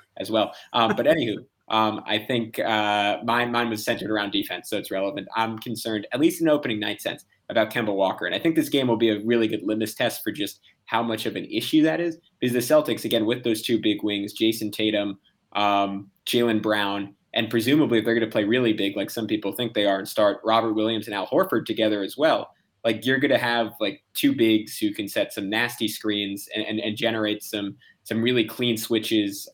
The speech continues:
onto a, a Walker or,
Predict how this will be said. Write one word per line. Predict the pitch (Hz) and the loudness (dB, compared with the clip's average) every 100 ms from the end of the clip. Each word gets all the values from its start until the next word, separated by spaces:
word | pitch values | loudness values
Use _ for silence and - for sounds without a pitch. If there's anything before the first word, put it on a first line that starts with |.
| - | -2
onto | 113 110 110 117 104 98 95 - | 2 2 0 2 2 2 0 -2
a, | 101 101 101 - _ _ | -2 0 -2 -6 _ _
a | 110 | 0
Walker | 104 101 - 104 98 95 | 4 4 4 -2 -2 -2
or, | - 110 104 101 101 | 0 2 4 2 0